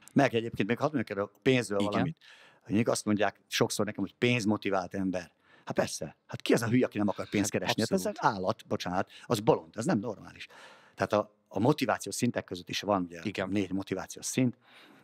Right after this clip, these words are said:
Speaker 1: Én azt mondom, hogy az a fontos, aki képes arra, hogy ő tudja, hogy azért, hogy pénze legyen, tennie kell.
Speaker 2: Így van.
Speaker 1: Ennyi az egész.
Speaker 2: És ha motivált lesz és kap vissza, akkor meg
Speaker 1: Persze,
Speaker 2: pénzt termel.
Speaker 1: persze.
Speaker 2: Nagyon egyszerű.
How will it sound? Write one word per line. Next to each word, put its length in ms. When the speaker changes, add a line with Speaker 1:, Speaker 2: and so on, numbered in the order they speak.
Speaker 1:
Én 80
azt 180
mondom, 200
hogy 180
az 180
a 60
fontos, 380
aki 280
képes 460
arra, 320
hogy 280
ő 80
tudja, 460
hogy 400
azért, 320
hogy 120
pénze 260
legyen, 220
tennie 320
kell. 240
Speaker 2:
Így 160
van. 100
Speaker 1:
Ennyi 100
az 120
egész. 300
Speaker 2:
És 140
ha 80
motivált 520
lesz 220
és 140
kap 200
vissza, 240
akkor 200
meg 120
Speaker 1:
Persze, 280
Speaker 2:
pénzt 160
termel. 320
Speaker 1:
persze. 260
Speaker 2:
Nagyon 240
egyszerű. 380